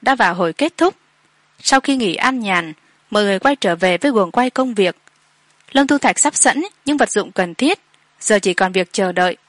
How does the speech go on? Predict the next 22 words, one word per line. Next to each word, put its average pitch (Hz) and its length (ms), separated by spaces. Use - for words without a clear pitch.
Chẳng 170 220
mấy 208 160
chốc, 339 260
mùng 180 200
mười 175 180
đã 208 100
đến. 226 240
Đó 254 120
là 302 120
một 190 200
buổi 175 160
chiều 175 280
thời 185 160
tiết - 240
mát 311 180
mẻ. 185 260
Trong 269 140
biệt 208 160
thự 196 200
không 285 160
còn 185 180
ai 196 380